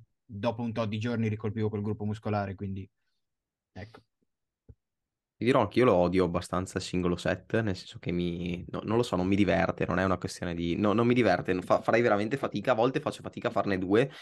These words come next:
Speaker 2: anche se sono distrutto, ma penso che sia una cosa mia, eh, non lo so, non, preferisco avere magari meno esercizi e fare, e fare più serie sugli stessi esercizi. A volte mi piace anche tenere lo stesso rep range, quindi,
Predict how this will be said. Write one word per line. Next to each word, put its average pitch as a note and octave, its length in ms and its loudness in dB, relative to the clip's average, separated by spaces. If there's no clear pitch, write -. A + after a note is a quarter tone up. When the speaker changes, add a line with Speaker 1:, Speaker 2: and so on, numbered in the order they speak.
Speaker 2:
anche D3 220 2
se D3+ 100 -2
sono A#2 380 2
distrutto, G#2+ 440 -2
ma F#2+ 160 0
penso B2 240 -2
che F#2+ 80 -8
sia G2 140 -4
una F#2+ 100 -4
cosa G2+ 180 -4
mia, F#2 640 -4
eh, F#2+ 60 -4
non A#2 100 -4
lo A#2+ 60 -2
so, F#2+ 180 -4
non, F2 680 -6
preferisco A#2+ 420 4
avere A2+ 200 6
magari G#2+ 260 4
meno A2 160 2
esercizi G#2 480 0
e G#2 40 0
fare, F2+ 480 0
e F#2 120 -8
fare F#2 180 4
più G2 140 -4
serie F#2+ 240 2
sugli F2+ 240 -6
stessi - 260 -8
esercizi. G2 460 0
A A2 40 6
volte A#2+ 260 6
mi G#2 100 4
piace G2+ 260 2
anche G2+ 180 0
tenere G2+ 260 2
lo G2 80 2
stesso - 260 -6
rep F#2+ 180 -4
range, F2+ 300 -2
quindi, G2+ 280 0